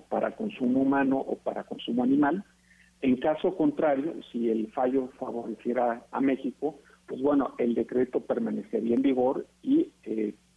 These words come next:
pues los productores de Estados Unidos tendrían que buscar otros mercados para la exportación de su,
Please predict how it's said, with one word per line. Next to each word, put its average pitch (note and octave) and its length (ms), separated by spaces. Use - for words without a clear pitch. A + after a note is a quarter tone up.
pues C#3+ 140
los C3 140
productores B2+ 440
de A#2+ 80
Estados B2+ 300
Unidos C3 260
tendrían A#3+ 280
que B3 120
buscar A#2+ 580
otros B2 300
mercados A#2 500
para A#2 320
la A2+ 100
exportación A2+ 640
de A#2 120
su, - 380